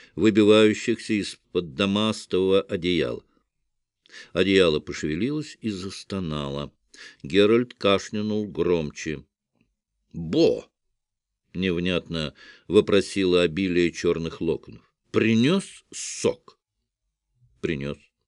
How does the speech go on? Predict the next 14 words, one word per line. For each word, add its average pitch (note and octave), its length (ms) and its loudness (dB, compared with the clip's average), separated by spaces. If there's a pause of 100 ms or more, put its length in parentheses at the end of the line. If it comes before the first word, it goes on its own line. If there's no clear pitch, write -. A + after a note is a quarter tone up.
(760)
Из-под G2+ 380 0
чёрных A2 440 0
локонов A2+ 500 -2
возникло F#2+ 500 -4
бледное F#2 600 -2
треугольное F2+ 680 -2
лицо, E2 480 -6 (260)
фиалковые G2 640 2
глаза F2+ 460 0
и G2 100 0
узкие, B2+ 560 -4
слегка G#2+ 680 0
кривившиеся G2 960 -2
губы. C#2 440 -8